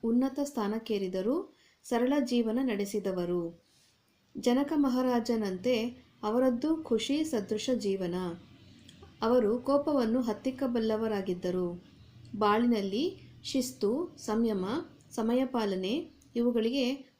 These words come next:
ಭಾರಿ ಮಹತ್ವವನ್ನು ನೀಡುತ್ತಿದ್ದರು. ತಾವು ಜನರ ಸೇವಕ ಎಂದು ಹೇಳಿಕೊಳ್ಳುತ್ತಿದ್ದರು.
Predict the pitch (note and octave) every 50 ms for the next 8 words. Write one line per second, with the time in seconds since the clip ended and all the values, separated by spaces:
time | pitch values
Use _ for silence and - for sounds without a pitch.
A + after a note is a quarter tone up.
0 | - A#3 A3+ F#3+ G3 G#3 C4 D#4+ E4+ D#4 D4 C4 B3 B3 - B3+ A#3 A3+ A3+ C4
1 | C#4+ B3+ G#3+ G3 G3+ G3+ G3+ G3+ F#3 F3+ F3+ F3+ F#3+ F#3 F3+ E3+ E3+ - _ _
2 | _ _ _ _ _ _ _ - B3 A#3+ A#3+ A#3 G#3 F#3+ G#3 C4+ D4 D4 - _
3 | _ - A#3+ - A#3+ A#3+ C4+ D4 D#4 D#4 D#4 C4+ B3 A#3 A#3 A3+ A3+ - A3+ A3
4 | G#3+ G#3+ A#3+ D4+ C#4+ A#3+ B3 C4+ C4 C4 B3+ B3+ A#3+ G#3+ G#3+ G#3 - - G3 F3+
5 | F#3 F3+ F#3 F#3 F3+ F3 E3+ F3 - _